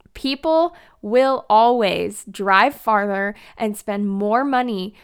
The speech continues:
when they feel like they are more connected to a brand. So anytime you get nervous about wanting to raise your prices or you feel like people just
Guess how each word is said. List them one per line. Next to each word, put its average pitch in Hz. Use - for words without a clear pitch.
when 214
they 208
feel 233
like 196
they 196
are 196
more 190
connected 202
to 208
a 196
brand. 110
So -
anytime 294
you 247
get 220
nervous 208
about 214
wanting 208
to 202
raise 208
your 208
prices 233
or 196
you 233
feel 214
like 202
people 220
just 214